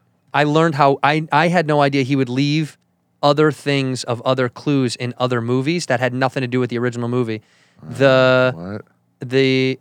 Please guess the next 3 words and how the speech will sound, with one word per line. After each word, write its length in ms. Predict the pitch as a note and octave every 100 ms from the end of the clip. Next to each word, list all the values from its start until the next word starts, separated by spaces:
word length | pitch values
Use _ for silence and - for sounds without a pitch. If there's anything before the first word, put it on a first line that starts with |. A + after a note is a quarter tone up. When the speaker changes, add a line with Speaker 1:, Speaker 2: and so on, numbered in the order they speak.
| -
Speaker 1:
um, 440 | B2+ B2 B2 B2+ _ _ _ _ _ _ _
toothpaste 760 | - F3+ F#3 - - D3+ - -
company 600 | - C3 B2+ A#2 B2